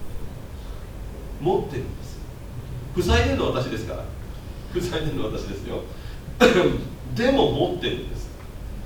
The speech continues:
全く別の性質ですね。でもこの別の性質が私の中で葛藤している、これがクリスチャンです。でもどちらによって生きるのか、キリストの命によって生きる、聖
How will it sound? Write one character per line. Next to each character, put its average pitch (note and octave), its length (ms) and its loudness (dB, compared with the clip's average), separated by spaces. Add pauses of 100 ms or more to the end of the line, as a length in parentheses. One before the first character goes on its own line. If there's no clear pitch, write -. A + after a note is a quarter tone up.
(1120)
全 B3+ 140 2
く A#3+ 140 0
別 A#3 120 -2
の A3 140 -2
性 F#3 180 2
質 - 160 0
で - 80 0
す A#2+ 40 -2
ね。 - 360 2 (300)
で C4 80 2
も A#3+ 140 4
こ A3 160 6
の A3 80 6
別 F#3+ 220 8
の C4+ 160 0
性 C4 100 0
質 B3 120 -2
が - 80 2
私 B3+ 280 4
の D#4 160 2
中 C#4 80 2
で - 60 2
葛 - 420 0
藤 C4 100 -2
し - 60 -6
て B3+ 120 -2
い A#3 40 0
る、 A3 60 -2
こ F#3 160 6
れ F#3 80 8
が A#3 80 6
ク - 120 -2
リ D#4 60 0
ス - 60 -4
チ - 60 -2
ャ - 60 0
ン E3+ 80 0
で - 60 -4
す。 - 120 -4 (1700)
で C4 120 6
も G#3+ 180 6
ど B3 200 2
ち - 120 -4
ら C#4 140 4
に B3+ 120 2
よ A#3 100 4
っ A3+ 100 2
て A3+ 120 -2
生 A3+ 40 -2
き A#3 100 -4
る A#3 80 -2
の G3 140 0
か、 - 440 0
キ - 140 -2
リ - 140 2
ス - 140 -4
ト B3+ 60 -6
の B3 100 -6
命 B3+ 260 -6
に G#3 100 -6
よ F#3 80 2
っ - 60 -2
て C3+ 100 -6
生 B2+ 160 -2
き F#2+ 60 -2
る、 F2+ 120 -4 (280)
聖 - 180 0